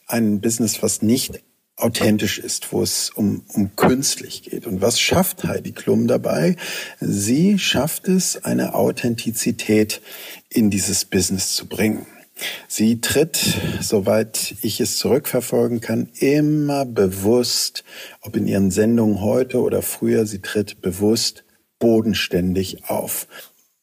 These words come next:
Bestimmte Voraussetzungen, natürlich ihre Persönlichkeit, ihre extrovertierte Persönlichkeit,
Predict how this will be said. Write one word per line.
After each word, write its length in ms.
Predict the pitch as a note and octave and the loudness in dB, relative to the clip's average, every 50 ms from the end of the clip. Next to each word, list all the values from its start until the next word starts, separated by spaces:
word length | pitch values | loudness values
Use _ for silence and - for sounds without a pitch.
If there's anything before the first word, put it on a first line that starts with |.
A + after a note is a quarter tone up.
| _ _ _ _ _ - G3 | _ _ _ _ _ -4 -2
Bestimmte 640 | F#3 - B2+ A2+ - - - - D#3 C3+ A#2+ C3 | 0 0 0 0 0 0 0 2 2 2 2 0
Voraussetzungen, 1400 | A#2 - - - A#2 G2 G#2 B2+ D#3 D3+ - - C#3 - - - - - C3 B2+ B2 B2+ B2 B2 B2 G2+ - - - | -2 -4 -4 -2 0 2 4 4 4 4 2 2 0 0 0 -2 -2 2 2 4 4 4 4 4 2 2 0 0 2
natürlich 540 | A2+ A2 A2 - - C3 B2+ B2 A#2 - - | 2 2 2 0 0 0 0 0 0 0 0
ihre 180 | - - G#2 G2 | -2 0 0 0
Persönlichkeit, 840 | - - G#2 G2 A2 A#2+ B2+ C3+ C3 - - - B2+ B2+ B2 A#2+ | 0 0 2 2 4 4 4 2 0 -2 -2 0 2 2 2 2
ihre 240 | - - A2+ G#2+ G#2 | 0 -2 -2 0 0
extrovertierte 1040 | - - - - - - - A2 G#2+ G#2+ G#2 G2+ G#2+ G#2 F#2+ - - A#2 G#2 - - | 0 -2 -4 -6 -6 -2 0 2 2 2 2 2 0 0 0 0 0 0 0 0 -2
Persönlichkeit, 960 | G#2 - - G2+ F#2 G2 G#2 B2 C3+ C3 A#2+ - - - C3 B2 B2 B2 - | -4 -4 -2 -2 0 2 2 2 2 0 -2 -4 -2 2 4 4 4 2 0